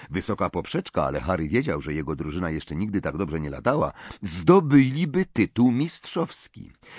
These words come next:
Gdyby wygrali z mniejszą przewagą, zajęliby drugie miejsce po Krukonach. Gdyby przegrali o sto punktów, znaleźliby się na trzecim miejscu za Puchonami,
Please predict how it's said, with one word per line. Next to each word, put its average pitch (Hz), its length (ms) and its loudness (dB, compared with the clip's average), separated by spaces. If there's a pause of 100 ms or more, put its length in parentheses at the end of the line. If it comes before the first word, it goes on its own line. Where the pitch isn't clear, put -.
(140)
Gdyby 131 560 6
wygrali 120 640 2
z 82 100 -2
mniejszą 104 680 0
przewagą, 85 600 0 (220)
zajęliby 107 600 2
drugie 147 420 6
miejsce 76 480 -2
po - 180 -2
Krukonach. 127 720 0 (260)
Gdyby 113 480 2
przegrali 123 640 2
o 107 120 0
sto - 260 2
punktów, 170 680 -4
znaleźliby 123 720 2
się 139 200 4
na 156 140 2
trzecim 104 520 0
miejscu 92 460 0
za 92 200 2
Puchonami, 104 800 -4